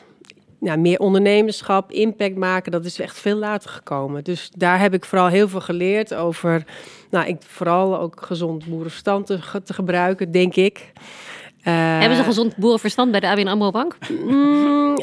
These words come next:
Speaker 1: nou, ze kunnen altijd wel heel goed denken vanuit analyses en hoe je dat dan toepast.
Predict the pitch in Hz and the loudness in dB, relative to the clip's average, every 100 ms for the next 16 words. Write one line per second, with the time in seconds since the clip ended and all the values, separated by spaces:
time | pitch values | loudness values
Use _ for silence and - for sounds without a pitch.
0 | 285 294 294 294 285 - - 320 269 262 | 2 4 6 4 4 0 2 4 4 4
1 | 226 247 269 302 320 - 277 - 196 240 | 2 4 4 4 2 0 -2 2 4 6
2 | 262 247 240 226 220 220 - 190 196 196 | 4 0 0 2 4 2 0 -2 0 0
3 | 202 202 196 190 185 - - 175 180 185 | -2 -4 -4 -6 -6 -10 -6 -4 -2 0
4 | 185 180 175 170 165 214 - 143 139 - | 0 0 -2 -4 -4 -4 -4 -12 -14 -20
5 | - | -20